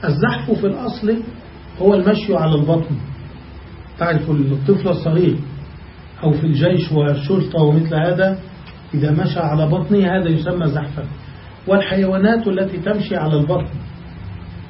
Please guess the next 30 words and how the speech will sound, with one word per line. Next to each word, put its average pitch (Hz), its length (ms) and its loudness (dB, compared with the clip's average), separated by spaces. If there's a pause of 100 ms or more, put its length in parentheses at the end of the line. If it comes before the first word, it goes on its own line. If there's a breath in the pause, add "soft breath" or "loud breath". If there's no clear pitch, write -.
(220)
مثل 135 280 -2
السلحفاة 160 600 0
مثل - 160 -2
التمساح 151 600 0
مثل 165 220 -2
هذا 185 320 0
اسمها 165 280 0
الزواحف، 151 520 4 (1120)
هذا 175 240 0
الأصل 208 380 0
في - 80 -2
الفعل 170 360 2
زحف. 175 360 2 (760)
وإذا 196 320 4
نظرت 185 480 2
إلى 214 240 2
الجيش 156 440 4
من 156 180 8
بعيد، 170 360 4 (300)
إلى 156 160 4
الجيش 185 540 4 (300)
من 160 140 10
بعيد 185 340 4 (760)
تراه 226 360 8
مثل 233 240 4
السجادة 175 580 4
على 156 240 4
الأرض 190 320 2
وهو 156 280 8
يمشي 175 640 6